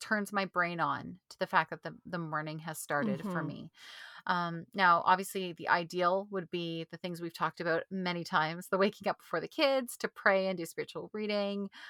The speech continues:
Speaker 1: uh, to wear a, a pretty dress for the day. And the one thing that I would like, and I might do this, is I feel like I don't put on a pretty dress because I wear bare feet, like, dur-, most of the year. And the idea of being in a dress but not having shoes on,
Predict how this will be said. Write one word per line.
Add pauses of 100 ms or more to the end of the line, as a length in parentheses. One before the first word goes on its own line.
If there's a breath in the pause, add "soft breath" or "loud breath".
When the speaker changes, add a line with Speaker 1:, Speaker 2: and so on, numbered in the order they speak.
(140 loud breath)
Speaker 1:
uh,
to
wear
a, (220)
a
pretty
dress
for
the
day. (300)
And
the
one
thing
that
I
would
like,
and
I
might (140)
do
this,
is (360 loud breath)
I
feel
like
I
don't
put
on
a
pretty
dress
because (320)
I
wear
bare
feet,
like, (180)
dur-,
most
of
the
year. (380 loud breath)
And
the
idea
of
being
in
a
dress
but
not
having
shoes
on,